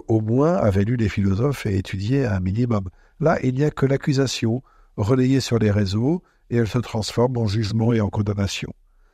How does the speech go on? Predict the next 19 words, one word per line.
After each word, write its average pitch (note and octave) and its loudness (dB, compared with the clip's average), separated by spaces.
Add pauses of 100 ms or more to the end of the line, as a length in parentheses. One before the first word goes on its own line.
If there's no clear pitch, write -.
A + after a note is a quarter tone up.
(300)
Les A#2 2
uns B2+ 2
se - -4
transforment G#2+ -2
ainsi G2+ -2
en F#2 2
dénonciateurs, G#2+ 0
les A2+ 0
autres, C3 -2
terrifiés, A2+ 2 (220)
se - -2
taisent F3+ 4
en G#2+ 0
espérant F#2+ 0
que A2 -4
les G2 0
boulets G2 0
les G#2 0
épargneront, F#2 0